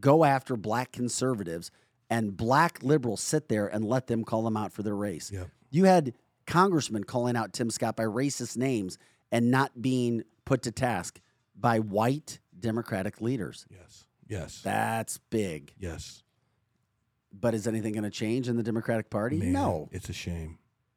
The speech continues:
Speaker 2: And you know who's perpetuating this stuff? LeBron James. People like LeBron James. And when you're told, "You are the victim, you need
Speaker 1: But
Speaker 2: to listen to us as Democrats, we'll help you," and they don't
Speaker 1: But
Speaker 2: help
Speaker 1: we've had
Speaker 2: you.
Speaker 1: African Americans on this show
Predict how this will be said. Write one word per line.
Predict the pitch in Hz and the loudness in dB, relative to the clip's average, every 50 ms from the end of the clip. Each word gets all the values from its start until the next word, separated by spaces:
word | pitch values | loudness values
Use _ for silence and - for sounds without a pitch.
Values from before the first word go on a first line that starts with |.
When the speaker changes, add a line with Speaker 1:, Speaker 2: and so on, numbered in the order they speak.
| _ _ - | _ _ 2
Speaker 2:
And | 127 135 139 | 4 4 6
you | 135 139 | 6 6
know | 147 147 143 | 4 4 4
who's | 135 147 147 143 135 120 - - - 117 120 101 - | 4 4 4 4 4 4 0 -4 -4 -4 -4 -2 -2
perpetuating | 120 104 - 117 110 - - 135 127 123 123 123 | -4 -2 -2 -4 -6 -4 -2 -2 -2 0 0 0
this | 120 - | -2 -2
stuff? | - - 123 117 - | -2 -2 -4 -4 -4
LeBron | - 95 92 85 92 92 90 87 87 85 | -4 -6 -4 -4 -4 -4 -4 -4 -6 -8
James. | - 87 80 76 76 73 73 73 - - - _ _ _ _ _ _ _ _ _ _ _ _ _ _ _ _ _ _ _ - | -8 -8 -8 -8 -8 -10 -12 -14 -16 -20 -20 _ _ _ _ _ _ _ _ _ _ _ _ _ _ _ _ _ _ _ -6
People | - 120 110 - 120 113 | -4 -2 0 0 0 0
like | 107 104 98 - | 2 0 -2 -2
LeBron | - 98 90 80 101 95 95 95 95 92 | -4 -6 -4 -2 0 0 0 0 -2 -4
James. | 87 92 95 90 90 85 85 85 - | -4 -4 -4 -4 -4 -4 -6 -8 -8
And | - 98 98 98 98 - 87 98 | -4 -2 -2 -2 -2 -4 -2 -2
when | 104 104 101 | 0 0 2
you're | 101 98 | 0 -2
told, | - - - - 120 113 110 101 95 92 - - - _ _ _ _ _ | -2 -4 0 2 4 4 4 4 2 -2 -6 -12 -20 _ _ _ _ _
"You | 98 110 123 131 123 | 2 4 4 4 4
are | 123 117 | 4 2
the | 107 104 95 | 2 0 0
victim, | 90 101 101 98 - - 95 87 80 78 - _ _ - | 0 0 0 0 -2 -4 -4 -4 -6 -8 -14 _ _ -6
you | 101 110 120 123 | -2 0 2 2
need | 127 120 | 4 2
Speaker 1:
But | 117 107 | 2 2
Speaker 2:
to | - 127 117 | 2 0 2
listen | 110 117 110 - - 110 | 2 2 2 0 0 0
to | 101 104 101 | 0 0 2
us | 101 101 - - | 0 0 -2 -2
as | 101 95 | -4 -4
Democrats, | 90 - 98 98 98 95 - - 95 82 80 - - | -2 -2 0 0 0 -2 -2 -4 -4 -4 -6 -6 -4
we'll | 101 101 104 98 | -2 -2 -2 -2
help | 98 110 104 98 95 - - | -2 -2 -2 -2 -2 -4 -6
you," | 92 82 78 73 | -6 -6 -6 -6
and | 67 92 101 98 | -4 -4 -2 -2
they | 90 92 | -2 -4
don't | 92 - 110 92 82 73 | -4 -4 -2 -2 -2 -4
Speaker 1:
But | - - | -4 -2
Speaker 2:
help | 143 - - | -2 0 2
Speaker 1:
we've | 165 196 165 | 2 2 2
had | 151 135 | 2 2
Speaker 2:
you. | 127 120 | 4 2
Speaker 1:
African | 123 - - 117 - 131 120 | 0 0 -4 -6 -4 -2 -2
Americans | 113 104 107 113 120 - - 120 117 | 0 0 0 -2 -2 -2 -4 -2 0
on | 135 127 123 | 0 0 0
this | 127 135 - | 0 -2 -2
show | - - 117 80 69 76 92 101 117 | -4 -4 -4 -4 -4 -4 -6 -8 -10